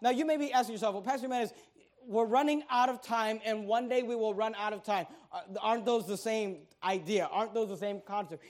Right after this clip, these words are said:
And here's what I want you to understand, okay? The danger, because no one disagrees. Everyone, everyone who's eighteen or twenty-eight or thirty-eight or forty-eight, everyone would disagree with the fact that we are running out of time.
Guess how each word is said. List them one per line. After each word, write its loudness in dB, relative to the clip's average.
And 0
here's 0
what 0
I 4
want 2
you 2
to -2
understand, -4
okay? -2
The 4
danger, 2
because -2
no 6
one 0
disagrees. 2
Everyone, 6
everyone 6
who's -4
eighteen 4
or 0
twenty-eight 4
or -2
thirty-eight 6
or 2
forty-eight, 4
everyone 4
would 2
disagree -2
with 0
the -4
fact 4
that 0
we 0
are 6
running 2
out 4
of -4
time. 0